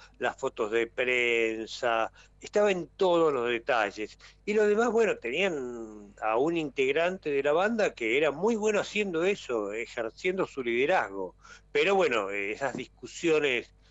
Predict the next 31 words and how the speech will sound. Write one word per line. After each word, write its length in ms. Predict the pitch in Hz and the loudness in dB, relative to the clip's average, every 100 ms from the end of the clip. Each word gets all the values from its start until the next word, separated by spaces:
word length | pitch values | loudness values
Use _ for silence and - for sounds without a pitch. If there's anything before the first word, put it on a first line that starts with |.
| - _ - | -20 _ -8
eh, 240 | 113 110 | -2 -2
por, 760 | 104 110 107 104 104 101 101 95 - | -2 -2 -2 -2 -4 -6 -8 -10 -12
por 140 | 107 | -6
los 220 | 104 - | -6 -8
ingresos, 760 | 113 131 180 180 175 160 - 135 | -4 0 2 2 2 0 -2 -4
algunas 280 | 117 113 117 | -2 -2 -2
discusiones 500 | 110 - - 131 113 | -4 -12 -10 -8 -8
musicales 1200 | 104 - 127 - 175 170 165 160 156 147 147 139 - - - - - | -12 -18 -12 -2 2 2 2 2 2 0 0 -2 -6 -20 -20 -20 -12
y 800 | 127 113 107 104 104 101 98 95 | -4 -2 0 -2 -4 -4 -6 -8
cierta 840 | - 160 170 - 135 123 113 110 - | -4 0 0 0 -2 0 2 0 -2
tiranía 880 | - 135 120 117 147 202 180 127 107 | -4 -2 0 0 0 0 0 0 -2
que 260 | - 92 92 | -6 -12 -6
a 100 | 101 | -4
veces 320 | 113 - 104 | -4 -6 -12
ejercía 500 | 98 104 95 - 117 | -10 -10 -10 -4 -4
Gustavo 540 | 98 - 123 120 107 - - - | -4 -4 0 2 0 -4 -20 -20
sobre 460 | - 113 101 98 95 | -10 -4 -4 -4 -6
sus 140 | - 107 | -10 -6
compañeros, 720 | 123 123 160 170 202 214 - - _ _ _ _ | -6 -2 -2 0 2 2 0 -6 _ _ _ _
fueron 240 | 139 151 135 | -2 0 0
cargando 420 | 123 120 135 123 | 0 0 0 0
la 140 | 110 104 | -2 0
cosa 260 | 123 - | -4 0
de 160 | 120 113 | 0 0
tensiones 560 | 120 113 - 143 151 139 | -2 -6 0 2 2 -2
hasta 240 | 101 107 | -6 -8
que 140 | 101 95 | -6 -2
ya 180 | 113 | -2
no 140 | 110 110 | 0 0
dio 180 | 113 120 | 2 2
más 320 | 131 143 | 0 -2